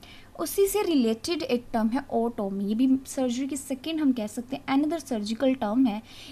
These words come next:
इसका मतलब होता है cut into या incision into, cut into या incision into। तो ये जो है इसका मत-, ये भी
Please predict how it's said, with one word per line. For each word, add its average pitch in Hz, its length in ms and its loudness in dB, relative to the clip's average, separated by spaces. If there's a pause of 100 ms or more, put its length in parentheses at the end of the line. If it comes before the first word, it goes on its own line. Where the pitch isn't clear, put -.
इसका 330 220 0
मतलब 269 260 2
होता 247 160 -2
है 269 80 -6 (140)
cut 262 340 2
into 233 460 4
या 233 180 0
incision 269 560 4
into, 190 440 -2 (960)
cut 262 400 -2
into 240 480 2 (880)
या 226 180 -2
incision 247 760 2
into। 190 400 -2 (3500)
तो - 80 -10 (200)
ये 320 520 0
जो 269 200 0
है 240 300 0
इसका 277 320 -4
मत-, 240 220 0
ये 247 140 2
भी 233 160 -2